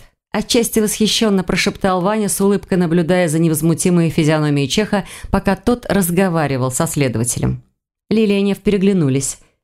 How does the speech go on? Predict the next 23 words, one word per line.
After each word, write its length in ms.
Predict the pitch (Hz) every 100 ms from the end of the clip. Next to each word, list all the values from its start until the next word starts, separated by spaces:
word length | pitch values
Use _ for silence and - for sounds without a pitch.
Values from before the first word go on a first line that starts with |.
| _ -
В 120 | 165
отличие 460 | 180 196 180 185
от 120 | 170 170
Вани, 420 | 202 180 135 123 _ _
они 260 | - 202 214
не 100 | 214
находили 480 | 202 214 208 233 151
это 140 | 135
забавным, 640 | 131 139 135 135 135 139 - _ -
но 100 | 190
следили 560 | 196 196 190 226 220 -
за 160 | 180
разговором 640 | 180 151 175 175 226 214 -
и 140 | 175
выражением 520 | 175 175 180 190 180
лица 300 | 175 170 170
Войтаха 460 | 165 214 220 214 226
не 180 | 226 214
менее 360 | 190 196 202
увлечённо. 720 | - 196 196 - - 127 107 - _ _ _ _ _ _ -
Следователь 760 | - 196 190 180 175 185 190 170
долго 380 | 151 147 143 151
молчал. 560 | 147 135 - - -